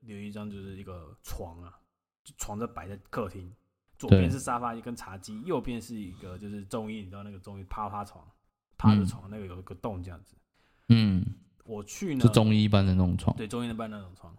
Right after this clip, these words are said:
Speaker 1: 然后我去之后，呃，我家人就被师傅就是按在旁边，然后泡茶聊天。我呢，
Speaker 2: 嗯。
Speaker 1: 就先叫到床上面躺好，
Speaker 2: 嗯。
Speaker 1: 躺了之后就给我一个那个，你知道那个瑜伽棍嘛，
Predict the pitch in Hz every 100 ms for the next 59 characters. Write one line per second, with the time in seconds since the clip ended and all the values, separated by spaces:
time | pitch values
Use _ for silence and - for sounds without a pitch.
0 | - 120 151 117 95 143 120 113 107 104
1 | 85 - _ _ - _ _ _ _ -
2 | 123 107 104 104 - 160 147 135 107 120
3 | 107 98 - - 117 98 90 85 62 _
4 | _ - - 117 101 101 92 95 - 117
5 | 107 98 95 92 95 90 92 131 117 101
6 | 104 123 123 127 - _ _ _ _ _
7 | _ 120 127 - 170 175 175 - - 147
8 | 127 - 139 135 135 131 143 127 127 120
9 | 113 107 110 110 104 101 - 131 123 98
10 | - _ _ _ _ 214 - 170 143 120
11 | 135 127 127 120 120 110 98 98 98 101
12 | 95 87 92 104 104 98 95 87 55 113
13 | 135 120 - 127 85